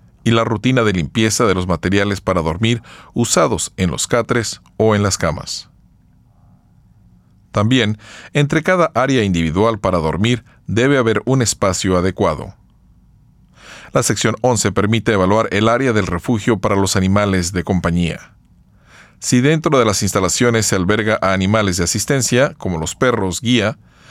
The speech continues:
¿se proveen áreas designadas para residentes y sus animales?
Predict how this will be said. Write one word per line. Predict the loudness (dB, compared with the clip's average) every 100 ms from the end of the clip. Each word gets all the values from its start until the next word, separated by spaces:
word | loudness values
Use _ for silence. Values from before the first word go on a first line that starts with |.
| -20 -10
¿se | -6
proveen | -2 2 2 2 0
áreas | 0 0 0
designadas | -2 0 2 0 -2
para | -4 -2 0
residentes | 0 -2 -2 -2 -2 -2 -4 -4
y | -6
sus | -4 -4
animales? | 0 0 0 -2 -4